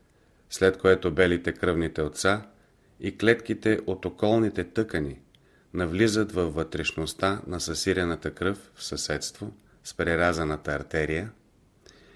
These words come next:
и я възстановяват малко по малко. Разумният принцип, който работи в организма, се проявява и при загуба на кръв, като комбинира няколко най-целесъобразни метода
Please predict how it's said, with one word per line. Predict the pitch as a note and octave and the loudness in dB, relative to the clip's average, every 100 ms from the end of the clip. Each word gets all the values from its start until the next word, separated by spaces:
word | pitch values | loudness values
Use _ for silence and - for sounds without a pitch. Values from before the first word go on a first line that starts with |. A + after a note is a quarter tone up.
| - _ - | -20 _ -2
и | G2 | 0
я | D#2+ | 2
възстановяват | E2+ - D#2+ D#2+ F#2 G2+ A2+ - - - | -2 -2 -2 0 2 2 0 -6 -18 -8
малко | F2+ F#2 F#2 F#2+ - | -2 0 0 -4 -8
по | E2+ | -6
малко. | D#2+ D#2+ D2 - _ _ _ _ _ _ _ _ _ _ _ _ _ _ _ _ - - - - | -4 -4 -6 -12 _ _ _ _ _ _ _ _ _ _ _ _ _ _ _ _ -20 -20 -20 -4
Разумният | G2 G2 B2 C#3 C3+ B2+ - | 0 4 6 6 6 4 4
принцип, | A2+ G2 - D#2 - - - - | 4 4 2 -6 -10 -20 -20 -2
който | G2 F#2+ F#2 F#2 | 4 4 6 2
работи | F2 G2+ F#2+ | 4 2 2
в | - | -4
организма, | D#2+ D2+ D#2 E2 E2 E2+ F#2 - _ _ _ _ _ _ _ _ - | -4 -2 0 0 0 -4 -6 -12 _ _ _ _ _ _ _ _ -6
се | - F2+ | -2 0
проявява | F2+ F2 F2 G2 G#2 G#2+ - | 2 4 6 4 4 0 -4
и | F#2+ - | -8 -4
при | F2 | -2
загуба | D#2+ F#2 F#2 F2+ F2+ | 2 2 4 2 0
на | E2+ - | -2 0
кръв, | F#2+ D#2+ - - _ _ _ _ - | -2 -2 -8 -20 _ _ _ _ -10
като | F2+ - - | -8 -6 -4
комбинира | E2 D#2 D#2 F2+ G2 G2+ | -2 0 0 2 2 2
няколко | F2+ F2 F#2 F2+ G2 | 0 -2 -6 -4 -2
най-целесъобразни | F#2 F#2 F#2+ - E2+ D#2+ D#2+ D2+ D#2 E2+ E2+ E2+ | 0 0 0 0 -2 -2 -2 -2 0 -2 0 -2
метода | E2 E2 E2+ D#2 F2+ | -2 -4 -6 -6 -6